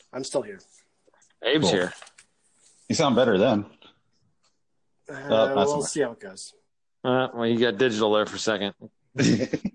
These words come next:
Speaker 2: blop, bloop.
Speaker 1: Ugh.
Speaker 2: Abe, do you wanna say more
Speaker 1: We
Speaker 2: than
Speaker 1: need a
Speaker 2: zero words so we know if you're there?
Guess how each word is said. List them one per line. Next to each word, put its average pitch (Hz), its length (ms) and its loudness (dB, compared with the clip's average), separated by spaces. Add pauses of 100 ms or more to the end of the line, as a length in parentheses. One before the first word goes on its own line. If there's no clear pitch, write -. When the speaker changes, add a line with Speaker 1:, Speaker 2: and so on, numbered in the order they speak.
(840)
Speaker 2:
blop, 131 440 2
bloop. 113 220 2 (2000)
Speaker 1:
Ugh. - 400 -4 (1700)
Speaker 2:
Abe, 123 200 0
do 113 60 0
you 117 60 2
wanna 113 120 0
say 123 180 -2
more 113 180 2
Speaker 1:
We 110 80 6
Speaker 2:
than 107 80 4
Speaker 1:
need - 80 2
a - 40 4
Speaker 2:
zero 110 280 2
words 107 320 0
so 113 120 -2
we 107 60 -2
know 110 140 0
if - 80 -6
you're 104 100 -4
there? 98 220 -6